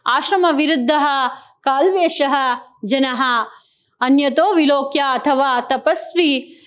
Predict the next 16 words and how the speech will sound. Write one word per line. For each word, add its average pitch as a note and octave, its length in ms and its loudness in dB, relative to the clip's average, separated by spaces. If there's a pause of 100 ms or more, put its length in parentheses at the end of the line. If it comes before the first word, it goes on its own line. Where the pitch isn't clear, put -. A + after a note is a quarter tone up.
(120)
ಜನೋಪ್ಯತ್ರ C#4 800 0 (680)
ನಿರ್ದೋಷ D#4 560 0 (240)
ಮುಖ C4+ 320 0 (220)
ಸರ್ಪಣಂ C4+ 800 0 (240)
ಅಯೇ B3 640 -4 (140)
ಶ್ರೀಜನಃ. C#4+ 580 0 (340)
ಏನಂತ A3+ 340 -10
ಹೇಳ್ತಾನೆ? A#3+ 760 -6 (120)
ಯಾವತ್ A#3 400 -2
ಪ್ರವಿಶಾಮಿ, A#3+ 580 -4
ಹೇಗಾದ್ರೂ C4+ 600 -4
ಆಗ್ಲಿ A#3+ 260 -2
ನಾನು A#3+ 240 -2 (420)
ಅಲ್ಲಿಗೆ A3+ 280 -8
ಹೋಗ್ತೇನೆ, B3+ 840 -8 (320)
ಪ್ರವೇಶವನ್ನ C#4 580 0